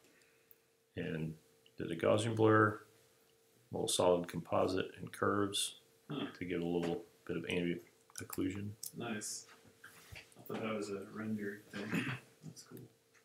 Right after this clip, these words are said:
Speaker 1: Just put that on top of the,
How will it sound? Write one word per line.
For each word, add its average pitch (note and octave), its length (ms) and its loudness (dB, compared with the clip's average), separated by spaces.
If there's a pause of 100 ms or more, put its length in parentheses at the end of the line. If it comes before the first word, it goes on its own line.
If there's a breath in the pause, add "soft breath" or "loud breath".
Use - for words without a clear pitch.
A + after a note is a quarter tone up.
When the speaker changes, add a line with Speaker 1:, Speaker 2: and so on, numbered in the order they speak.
(640)
Speaker 1:
Just - 200 -6
put F#2+ 140 -6
that F2 260 0
on F2+ 100 -4
top E2 300 2
of - 360 6
the, F2 420 0